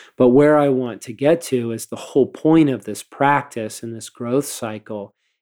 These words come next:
is to become like Christ, to partake in Christ, to put on the character of Christ, right? Like Dallas says that vision, God's vision, you know, is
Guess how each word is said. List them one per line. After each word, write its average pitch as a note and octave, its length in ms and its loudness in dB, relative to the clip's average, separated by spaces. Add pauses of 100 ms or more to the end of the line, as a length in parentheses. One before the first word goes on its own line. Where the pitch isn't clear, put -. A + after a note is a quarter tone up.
is C3 280 -6
to - 360 0
become B2 440 2
like A2+ 200 -4
Christ, G#2+ 580 -4
to B2 120 -8
partake C3+ 680 -2
in A#2 120 -2
Christ, A2 380 -4
to A#2+ 80 -12
put - 220 -6
on B2+ 180 0
the A2+ 80 -6
character A2 460 -6
of - 160 -12
Christ, A2 500 -2 (400)
right? C3 160 2
Like A#2+ 160 -4
Dallas A#2+ 320 0
says B2 320 0
that - 160 -4
vision, B2 680 0 (680)
God's C#3 440 2
vision, B2 760 0 (320)
you C3 140 -2
know, A#2 140 -6 (100)
is B2 340 2